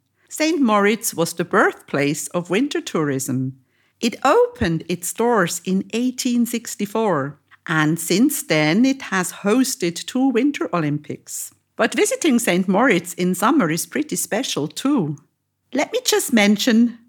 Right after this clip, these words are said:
once more that I had never been there myself, and I was pretty impressed. The next day, we went on an excursion on the famous Bernina Express train to Poschiavo, which is a beautiful little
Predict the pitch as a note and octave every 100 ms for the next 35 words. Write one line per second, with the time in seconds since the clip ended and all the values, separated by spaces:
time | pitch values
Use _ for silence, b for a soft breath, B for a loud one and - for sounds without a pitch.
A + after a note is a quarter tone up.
0 | _ D#3 D#3 A3 - A3 D#3+ D#3+ F3 F3
1 | F#3 G3+ D4+ E4 F3+ G3+ G3 E3+ G#3 G3+
2 | D#3+ C#3 C#3+ - C3 B2+ C3 - - _
3 | b - G#3 D#4 F#4 - - C#4+ D4 A#3
4 | D#3+ - G#3+ A#3+ - - - - - _
5 | _ - D#3+ E3 E3 - D#3 D3+ A3 D4+
6 | B B B - E3 F3 E3+ E3 D#3+ D3
7 | - - D3+ F3+ - B3+ D#3 D3 - D#3
8 | F3 F3 - - D#3 E3 F#3 F#3 E3+ D3
9 | - - D3+ D#3+ - - D#3+ F3+ C4+ G4
10 | - b b b b - C#4 C4+ C4+ F3
11 | - G#3 - - F3+ D#3 E3+ F#3+ C4+ D4+
12 | G#3 - E3+ D#3 D3 - A3+ G4+ F#4+ G3+
13 | - F3+ E3 F3 E3+ E3